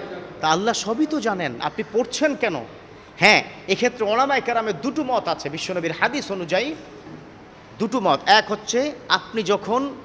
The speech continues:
কোরবানি দিবেন, সাত শরিক সামনে থাকলেই, শরিকের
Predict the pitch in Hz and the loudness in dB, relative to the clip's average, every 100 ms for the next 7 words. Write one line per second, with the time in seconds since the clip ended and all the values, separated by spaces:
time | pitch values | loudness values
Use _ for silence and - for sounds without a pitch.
0 | - - 175 185 214 226 175 202 247 - | -18 -4 0 2 4 4 2 2 2 2
1 | 220 220 - 233 233 - 214 226 226 - | 2 2 4 2 2 -2 -2 0 -2 -2
2 | 214 254 202 131 - - - - - 226 | 0 2 2 2 -10 -16 -18 -14 2 4
3 | 254 269 | 6 4